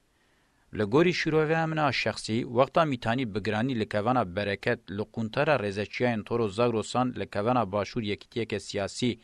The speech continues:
yan jî şiklekî mîna konfederasyonê bûn, milekî civakên hûrî li Bakor heta bi çiyayên Derya Reş û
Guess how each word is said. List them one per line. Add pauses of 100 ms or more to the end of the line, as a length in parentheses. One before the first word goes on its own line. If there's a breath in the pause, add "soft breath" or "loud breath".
(320 soft breath)
yan
jî
şiklekî
mîna
konfederasyonê
bûn, (580 soft breath)
milekî
civakên
hûrî
li (100)
Bakor
heta
bi
çiyayên
Derya
Reş (280 soft breath)
û